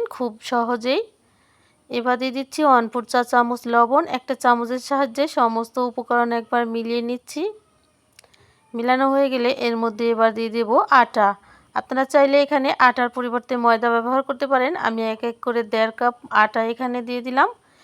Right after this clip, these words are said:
এবার দিয়ে দিচ্ছি নরমাল তাপমাত্রায় থাকা একটা ডিম। ডিমটা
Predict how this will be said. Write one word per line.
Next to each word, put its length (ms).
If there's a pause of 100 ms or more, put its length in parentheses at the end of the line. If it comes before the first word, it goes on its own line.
(240)
এবার 260
দিয়ে 180
দিচ্ছি 280
নরমাল 460
তাপমাত্রায় 500 (100)
থাকা 240 (140)
একটা 220 (220)
ডিম। 260 (880)
ডিমটা 360